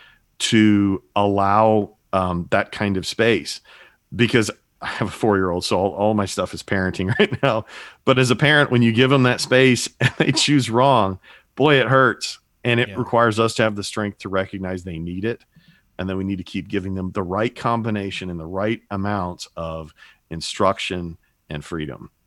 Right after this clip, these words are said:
Speaker 2: Yeah.
Speaker 1: And I think God is constantly balancing that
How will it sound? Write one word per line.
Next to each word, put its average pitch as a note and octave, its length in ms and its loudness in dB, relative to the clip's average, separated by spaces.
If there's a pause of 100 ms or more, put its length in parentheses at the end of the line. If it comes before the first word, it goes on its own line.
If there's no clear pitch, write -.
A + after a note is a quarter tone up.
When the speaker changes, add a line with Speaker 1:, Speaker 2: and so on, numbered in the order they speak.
(360)
Speaker 2:
Yeah. G2 180 -8
Speaker 1:
And F#2+ 100 -8
I G2+ 60 -8
think F#2 260 -6
God F#2+ 300 -4
is F#2 120 -14
constantly G#2+ 680 -4
balancing F#2+ 640 -8
that E2 320 -10